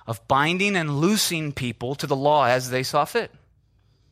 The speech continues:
What he's saying here to the Apostle Peter and the other apostles later on in other chapters, he would give them all this call, which is to say,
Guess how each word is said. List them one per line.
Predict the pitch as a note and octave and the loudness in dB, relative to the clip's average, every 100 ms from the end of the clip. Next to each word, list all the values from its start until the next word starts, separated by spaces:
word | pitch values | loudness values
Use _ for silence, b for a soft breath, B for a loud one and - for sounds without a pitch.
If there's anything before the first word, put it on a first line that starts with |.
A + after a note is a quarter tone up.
| _ B B B B | _ B B B B
What | C#3+ D#3 | 0 2
he's | D#3+ | 0
saying | - F#3+ G#3 | 2 2 0
here | F#3 G3+ A3+ F#3+ | 0 0 2 2
to | - D#3+ | 0 -4
the | D3 | -2
Apostle | C3+ D3+ D3+ G3 | 0 2 2 -2
Peter | D#3+ G3+ F3 E3+ | -4 -2 0 0
and | D#3 F3 G#3 | 2 0 2
the | G#3+ | 2
other | F#3 A3 A#3 | 4 4 2
apostles | - G3 F3+ - G3 E3 | 2 2 2 2 -2 0
later | E3 F3+ G3+ G#3 | 2 4 4 4
on | G3+ F#3+ | 4 4
in | E3 | 2
other | E3 F#3+ | 2 2
chapters, | - G#3 G3+ E3+ D3+ | 2 2 2 0 -2
he | F3+ | 0
would | F3+ | 0
give | E3+ E3 | 0 2
them | F3 E3 | 2 4
all | F3+ A#3 C4 G#3+ | 4 6 6 4
this | F3 | 2
call, | - F3 C#3+ C#3+ - B B | 2 4 4 4 0 B B
which | F#3 | 0
is | F#3+ F3+ | 0 0
to | |
say, | - G#3+ F3+ | 2 4 2